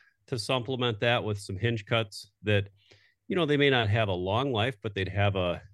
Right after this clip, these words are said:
a good, uh, five to ten years in 'em of growth, and who knows what would take off of it. A lot of times with really mature hinge cuts, what really happens is that top of the tree will die and go away, and it's the stump sprout that takes over and becomes a tree again.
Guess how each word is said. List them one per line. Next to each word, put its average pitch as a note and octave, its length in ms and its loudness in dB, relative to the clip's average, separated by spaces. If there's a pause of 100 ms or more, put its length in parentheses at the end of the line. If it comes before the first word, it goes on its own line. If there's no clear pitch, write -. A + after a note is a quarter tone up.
(300)
a G#2 80 -4
good, G#2 420 0 (520)
uh, F2+ 200 -4
five G#2 320 2
to G2 60 -2
ten G2+ 260 0
years A2 240 0
in G#2+ 100 0
'em F#2+ 140 0
of F2+ 160 -6
growth, G2 460 0
and E2+ 300 -4 (220)
who A#2+ 100 0
knows G#2 280 2
what G2 120 -2
would F#2 120 -6
take G#2 240 2
off G2+ 200 2
of G2+ 100 0
it. D3+ 120 0
A - 340 -12
lot G3+ 100 2
of G3 80 0
times D3 220 4
with G2+ 100 -2
really A#2 400 2
mature F#2+ 640 -2 (300)
hinge B2 260 -2
cuts, G2 240 -2
what G2+ 80 -6
really A2+ 240 2
happens G2 420 2
is F2+ 180 -4 (480)
that G2+ 220 2 (120)
top C3 280 0
of B2 80 0
the G2+ 60 2
tree G2+ 240 0
will G2+ 240 2
die F#2 260 0
and F2+ 140 -4
go F#2 80 -4
away, G2 340 0
and F2+ 80 -4
it's F2+ 140 -10
the F#2 100 -16
stump A#2+ 340 -2
sprout F2 320 -6
that F#2 120 -12
takes G2 280 -6
over F#2 200 -4
and D#2+ 80 -10
becomes D#2 300 -12
a C#2+ 40 -18
tree A2 220 -2
again. C#2 240 -8